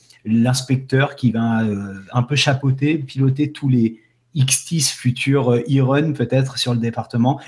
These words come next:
et il travaille en étroite collaboration avec, euh, on a envie de dire, le, le degré, euh, rectoral qui est, euh, qui est le DAN.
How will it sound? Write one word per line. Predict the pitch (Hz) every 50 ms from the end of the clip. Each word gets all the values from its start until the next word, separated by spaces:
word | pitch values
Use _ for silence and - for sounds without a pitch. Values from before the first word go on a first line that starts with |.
| 123 -
et | 113
il | 113
travaille | - - 113 104 120 127 131
en | 120 117 107
étroite | 107 110 - - 120 117
collaboration | - - - 120 117 113 107 110 104 110 104 - - 147 147
avec, | 135 107 101 117 - -
euh, | 104 87 - - -
on | - 95
a | 95
envie | 92 95 92 101
de | 104
dire, | 104 127 120
le, | 113 101 92 92 90 _ _ -
le | 107 110
degré, | 101 123 131 123 123 113 131 143 143
euh, | 135 120 117 113 104 104 101 98 98 98
rectoral | 95 131 135 131 135 139 131 117 127 131 139 143
qui | 131 - - 110 110 113
est, | 123 127 120
euh, | 113 107 104 101 98
qui | 95 - - 113
est |
le | 110 110 107
DAN. | 95 95 92 95 95